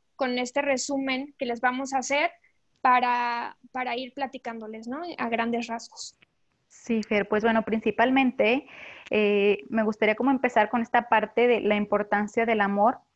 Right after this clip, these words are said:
Speaker 2: y cómo, eh, el amor, Fer, es lo único, lo único, lo único que crece cuando se reparte, ¿no? Cuando se da.
Speaker 1: Mm.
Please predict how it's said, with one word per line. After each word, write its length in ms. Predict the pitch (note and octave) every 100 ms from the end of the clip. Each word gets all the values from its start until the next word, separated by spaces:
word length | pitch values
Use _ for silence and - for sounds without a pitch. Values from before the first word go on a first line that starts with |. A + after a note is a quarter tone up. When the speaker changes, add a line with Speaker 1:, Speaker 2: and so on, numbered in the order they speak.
| _ _ _ _ _ _ - - - - -
Speaker 2:
y 140 | - F#3+ -
cómo, 600 | C#4+ D4 B3+ A3 C4 C4 _ _
eh, 540 | - G#3 G3 G3 F#3 -
el 140 | A3+
amor, 400 | G#3+ A3 A#3 C4
Fer, 260 | B3+ B3+ B3+
es 200 | A#3 A#3 -
lo 220 | A#3 A#3
único, 680 | A#3+ C4 C#4+ C#4 D4+ F4 - _ _ _
lo 180 | C4+ A3+
único, 380 | A#3+ B3+ B3+ A3
lo 80 |
único 440 | G#3 A#3+ A#3+ A#3+ A3+
que 180 | A3 G#3+
crece 560 | A3 A3+ A3 B3+ G4+ _ _ _
cuando 320 | - G#3 G3 G3
se 160 | G3+
reparte, 680 | F#3+ F#3+ G3 F#3 - F3+ F#3 _ -
¿no? 220 | F#3 - _
Cuando 280 | G#3 F#3+
se 120 | F#3+ F#3+
da. 120 | G3
Speaker 1:
Mm. 140 | B3